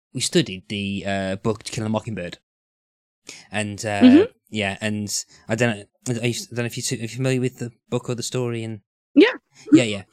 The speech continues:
Speaker 1: And, like,
Speaker 2: Mm-hmm.
Speaker 1: but the, but the general, the general, the gist of that is the idea that the main character, Atticus, Atticus, Atticus Finch, is saying that to fully understand someone, you need to walk around in their shoes and, um, just fully understand and see things from their perspective, which,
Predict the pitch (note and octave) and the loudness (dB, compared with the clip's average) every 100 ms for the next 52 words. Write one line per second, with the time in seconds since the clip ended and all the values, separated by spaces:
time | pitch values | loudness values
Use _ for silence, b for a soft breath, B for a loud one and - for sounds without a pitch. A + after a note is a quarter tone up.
0 | B B C4 D#3 G4 E3 D3+ D3 E3 E3+ | B B 6 6 4 0 -4 -4 2 4
1 | D#3+ D3 - C#3 D#3+ C#3+ - - C3 - | 4 4 0 0 2 0 -4 -4 -4 -2
2 | A#2+ - G2+ G#2+ G#2 G#2+ - G#2+ G2+ G#2 | -6 -4 0 0 0 -4 -2 -2 0 -2
3 | G2+ G2+ F#2 A2 G2+ F#2+ G#2+ G#2 G#2 - | -2 -4 -6 -6 -4 -6 -6 -4 -6 -8
4 | - - - - - - - _ - - | -10 -6 -6 -6 -10 -10 -12 _ -10 -8
5 | - - D3+ C#3+ - B B B B A2+ | -6 -4 0 0 -2 B B B B -6
6 | A2 - A#2+ G#2+ G#2+ G2+ - - - C3+ | -4 0 0 0 -4 -6 -12 -10 -4 -2
7 | A#2 G#2 - A2+ A#2 - G2 F#2+ G#2 G#2+ | -2 -4 -6 -6 -6 -8 -8 -6 -6 -6
8 | G#2+ G#2 G2+ G#2+ G2+ G2 F#2+ G2+ G2 b | -4 -6 -6 -4 -2 -4 -6 -8 -10 b
9 | b b - G#2 - G#2+ G2+ G2 - b | b b -6 -4 -2 -4 -4 -6 -8 b
10 | b b A2 G2+ G2 G2 - - _ _ | b b -4 -4 -4 -4 -6 -8 _ _
11 | _ A2 G2+ G2 F#2+ F#2 _ - A#2 - | _ -4 -2 -2 -4 -10 _ -8 -6 -2
12 | A2+ G#2+ G2+ B2 G#2+ G2+ G2+ A#2+ G2+ G#2 | -2 -2 -2 -2 -2 -4 -6 -4 -6 -8
13 | G2 G#2+ G2+ - - C#3+ - F#2+ - G2 | -8 -8 -8 -4 -4 -4 -8 -10 -10 -8
14 | - - | -4 -4